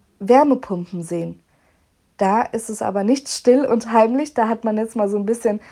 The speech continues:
auf den Putz gehauen, ja, mit Habecks Heizhammer und so weiter und so weiter, weil man dann schon gemerkt hat, dass die Menschen überhaupt gar keine Lust dazu haben. Da hat man medial das aufgegriffen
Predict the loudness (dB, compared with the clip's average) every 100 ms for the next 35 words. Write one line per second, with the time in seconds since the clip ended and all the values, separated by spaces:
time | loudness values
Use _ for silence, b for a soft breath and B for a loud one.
0 | B B 0 2 2 0 0 4 4 2
1 | 2 4 6 6 6 4 0 2 2 0
2 | -2 0 2 2 -2 -2 -2 -2 -6 -2
3 | 0 -2 -4 -4 -2 0 -2 -4 -4 -6
4 | -8 -8 -6 -2 -4 B B B B -14
5 | -6 2 4 4 0 0 2 2 0 -2
6 | 0 0 -2 -4 -4 -6 -6 -10 -6 -4
7 | -4 -4 -6 -6 0 0 2 -2 -2 -6
8 | -4 -4 -2 -2 -2 -2 -6 -4 -4 -2
9 | 0 -2 -4 -14 _ _ _ _ _ _
10 | _ _ _ _ -4 -4 -2 -4 -4 -4
11 | -2 0 0 0 -4 -4 -4 -6 -2 0
12 | 0 0 -2